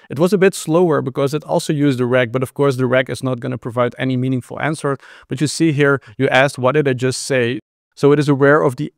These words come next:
entire conversation that I have with the chatbot. Now let's try something to see whether a rag works. So I'm gonna search here for the concept of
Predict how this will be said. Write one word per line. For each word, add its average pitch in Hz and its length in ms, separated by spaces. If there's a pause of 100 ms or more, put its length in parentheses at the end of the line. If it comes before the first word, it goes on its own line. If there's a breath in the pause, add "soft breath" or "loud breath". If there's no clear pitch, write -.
(120)
entire 139 400
conversation 123 560
that 117 120
I 113 40
have 110 260
with 113 80
the 110 80
chatbot. 117 480 (160)
Now 131 80
let's 175 180
try 196 200
something 180 320
to 160 100
see - 180
whether 135 240
a 131 140
rag 127 320
works. 151 500 (280 loud breath)
So 139 320
I'm 131 100
gonna 180 200
search 180 360
here 139 200
for 127 440 (120)
the 131 100
concept 143 680
of 123 180